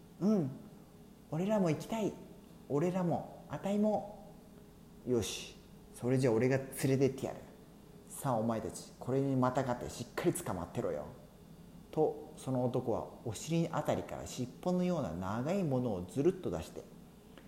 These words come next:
振り返って言いました。「みんな乗ったか？」「ああ、乗ったよ。」みんなが答えると、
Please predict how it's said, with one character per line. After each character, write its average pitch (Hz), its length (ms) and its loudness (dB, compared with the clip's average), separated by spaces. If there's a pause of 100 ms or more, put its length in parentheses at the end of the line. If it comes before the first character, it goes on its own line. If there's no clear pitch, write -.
(180)
振 139 120 0
り 147 100 4
返 160 160 0
っ - 20 -2
て 160 120 -6
言 104 120 0
い 92 40 -2
ま 85 120 -4
し - 60 -8
た。 - 120 -12 (1120)
「み 120 140 0
ん 165 80 4
な 170 80 2
乗 160 100 2
っ 156 80 -6
た 185 100 4
か？」 151 300 -2 (840)
「あ 175 340 2
あ、 - 400 -14
乗 117 60 -2
っ 117 40 -2
た - 180 -2
よ。」 170 160 4 (840)
み 127 140 4
ん 139 80 6
な 147 80 4
が 113 140 0
答 110 260 0
え 101 60 0
る 95 80 -2
と、 - 180 -6